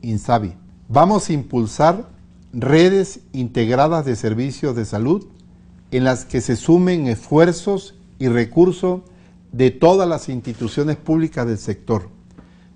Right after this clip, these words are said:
de modo que en zonas determinadas trabajen juntos al insabi, el ins, el issste, pemex, sedena y la Armada. A partir de hoy,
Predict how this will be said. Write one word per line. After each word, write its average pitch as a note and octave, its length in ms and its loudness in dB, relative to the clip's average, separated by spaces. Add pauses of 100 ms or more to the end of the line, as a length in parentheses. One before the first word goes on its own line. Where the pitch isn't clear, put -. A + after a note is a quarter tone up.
(140)
de A#2+ 180 2
modo F3+ 600 4 (280)
que B2+ 160 -4
en A#2+ 80 0
zonas E3+ 420 0
determinadas C#3 920 -4 (120)
trabajen C3 640 0
juntos D#3 560 -4 (240)
al A#2 160 -2
insabi, D#3+ 580 0 (540)
el A#2 220 2
ins, F#3+ 460 2 (520)
el A2 200 2
issste, F#3 640 0 (480)
pemex, F3+ 680 0 (320)
sedena F3 720 0 (260)
y B2+ 120 -4
la A2 200 2
Armada. G#2+ 460 0 (600)
A B2+ 180 -2
partir D3+ 420 0
de G#3 140 2
hoy, G3 260 0